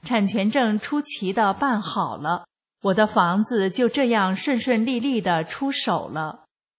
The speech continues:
更顺利的是，孩子的工作也找到了，而且都遇贵人相助，一切变得如此简单，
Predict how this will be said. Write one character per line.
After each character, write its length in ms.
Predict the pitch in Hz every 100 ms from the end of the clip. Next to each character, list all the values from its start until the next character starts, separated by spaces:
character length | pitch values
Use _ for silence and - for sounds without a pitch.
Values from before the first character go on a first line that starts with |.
| _ _ _ _ _ _ _ _
更 240 | - 269 226
顺 260 | - 214
利 120 | 202 180
的 120 | 170
是， 420 | 170 208 175 - _ _
孩 280 | - 208 202
子 160 | 220 233
的 140 | 202
工 240 | - 277
作 320 | 285 311 240 196
也 220 | 190 220
找 320 | - 208 143
到 340 | - 247 220
了， 240 | 180 165 156 _ _ _ _
而 180 | - 190
且 340 | 196 - 185 165
都 220 | 220 214
遇 220 | 220 208
贵 300 | - 302 226
人 240 | 175 156 170
相 340 | - 190 190
助， 320 | 196 214 156 - _ _
一 180 | - 202
切 380 | 214 - 233 190
变 240 | 185 220
得 140 | 196 180
如 260 | 180 202
此 260 | 277 - 220
简 360 | 214 226 156 156
单， 320 | 180 170